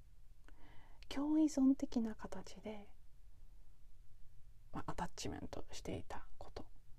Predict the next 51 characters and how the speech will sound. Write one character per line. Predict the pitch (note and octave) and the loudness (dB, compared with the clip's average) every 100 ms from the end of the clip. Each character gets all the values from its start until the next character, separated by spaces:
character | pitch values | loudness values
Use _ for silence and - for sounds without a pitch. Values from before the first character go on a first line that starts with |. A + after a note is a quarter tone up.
| - - | -6 -6
そ | - C4+ | -2 2
こ | C#4 | 2
か | C4 - C#4+ | 2 2 4
ら | C#4+ | 4
離 | - G3+ G#3+ A3+ | 2 2 4 4
れ | A3+ | 2
よ | A3+ G3+ | 2 0
う | - | -2
と | F#3+ | -4
し | F#3 - | -6 -6
て | F3+ | -4
い | F3 F3 | -4 -4
る | F3+ | -6
こ | - F#3 | -6 -4
と | F3+ | -4
に | F3+ F#3 | -2 -2
対 | - F#3 F3+ | -2 -2 -4
し | - - | -6 -2
て、 | D4+ D4+ - - - - - - - - | 4 4 2 -8 -10 -10 -10 -10 -12 0
い | F#3 | 2
ろ | E3+ F3 | 2 0
い | |
ろ | F3 | -2
な、 | F3 F3 F3+ - - | -2 -4 -4 -6 -6
こ | - - - | -8 -4 -4
う、 | |
痛 | - E3+ | -2 -2
み | - | -4
で | - | -4
あ | - | -8
っ | - | -6
た | D#3 | -4
り、 | - - - - | -4 -4 -4 -2
苦 | F3+ D#3+ | 0 0
し | - | 0
さ | - | -2
を | - - - | -2 -4 -4
感 | F3 F3+ | -2 -4
じ | - | -6
て | - F3+ A3+ - - - - - - - - - | -6 -4 -2 -4 -6 -6 -4 -2 -2 0 -2 2
い | F3 D#3 | 2 2
ま | - - | -2 -4
す」 | - | -10
と。 | - - - - - - - - | -8 -8 -8 -8 -8 -10 -8 2
だ | C#4+ | 2
け | - C4 | 2 0
ど、 | C#4 C#4+ - - - - | 2 2 -2 -6 -6 0
そ | - C4 | 2 6
こ | - | 6
か | D#4+ - | 6 2
ら、 | D4 | 2